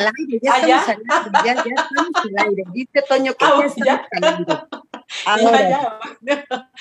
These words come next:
Speaker 2: Entonces me callo para que des la intro.
Speaker 1: No, no, al contrario, vamos a seguir ya que estamos en esto.
Speaker 2: ¿Sí?
Speaker 1: Y,
Speaker 2: Ah,
Speaker 1: y
Speaker 2: va.
Speaker 1: el tema justamente que íbamos a tocar el día de hoy, ¿verdad? Con un poquito de todo, porque yo sé que tú sabes muchas cosas muy sabias,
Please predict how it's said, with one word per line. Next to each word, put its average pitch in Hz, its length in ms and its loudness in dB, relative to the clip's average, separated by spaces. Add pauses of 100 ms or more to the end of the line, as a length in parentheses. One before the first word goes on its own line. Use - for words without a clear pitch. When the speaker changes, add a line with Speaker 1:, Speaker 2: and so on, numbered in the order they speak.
(140)
Speaker 2:
Entonces 269 240 0
me 233 180 2
callo 233 360 2
para 196 260 0
que 185 220 0
des 202 240 0
la 208 180 0
intro. 202 380 -2
Speaker 1:
No, 269 260 4
no, - 0 -
al 226 180 2
contrario, 233 600 -2 (100)
vamos 302 300 0
a 277 40 -4
seguir 240 300 -2
ya 285 160 0
que 294 80 -4
estamos 285 460 -4
en 220 160 -4
esto. 240 320 -4
Speaker 2:
¿Sí? 311 240 0 (280)
Speaker 1:
Y, 214 120 -4
Speaker 2:
Ah, 233 260 2
Speaker 1:
y 240 80 2
Speaker 2:
va. 233 80 2
Speaker 1:
el 233 120 0
tema 269 260 -6 (120)
justamente 247 760 -4
que 208 120 2
íbamos 214 460 -2
a 185 120 -8
tocar 190 500 -4
el 160 180 -6
día 170 260 -4
de 156 140 -4
hoy, 170 140 -4
¿verdad? 156 400 -4 (760)
Con 220 160 4
un 247 140 6
poquito 285 460 0
de 185 140 4
todo, 196 320 2
porque 185 220 -8
yo 226 160 0
sé 262 260 -4
que 240 140 -6
tú 226 260 -8
sabes 226 600 -2
muchas 202 480 -8
cosas 185 560 -10
muy 175 260 -4
sabias, - 540 -10